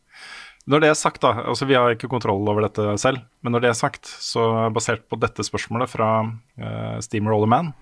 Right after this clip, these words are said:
så skal jeg ta kontakt da med Moderne Media og bare høre om det er mulig å skru den ned litt. Jeg tror ikke det er det. Eh, vi har jo en, eh, et alternativ som vi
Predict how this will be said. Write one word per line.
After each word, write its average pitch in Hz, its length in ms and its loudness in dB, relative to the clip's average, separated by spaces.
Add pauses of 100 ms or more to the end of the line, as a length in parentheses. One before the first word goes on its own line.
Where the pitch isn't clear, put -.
(440)
så - 100 -8
skal 113 220 2
jeg 110 80 -2
ta 110 80 -4
kontakt 110 320 -4
da 107 100 0
med 101 220 -2
Moderne 95 240 -2
Media 95 400 -2
og 95 160 -2
bare 90 240 0
høre 90 300 -4 (400)
om 98 100 -10
det 90 100 -8
er 85 220 -6
mulig - 220 -12 (180)
å 98 380 -10 (420)
skru - 320 -8
den 85 80 -8
ned 90 160 -6
litt. - 160 -8
Jeg - 80 -6
tror 110 240 -4
ikke 101 160 -4
det 98 80 -2
er 85 160 -2
det. 117 60 -6 (680)
Eh, 104 180 -2
vi 117 100 2
har 107 220 4
jo 120 120 2
en, 139 140 0
eh, 127 920 0
et 120 140 -4
alternativ 107 480 -2
som 110 300 -2
vi 110 120 4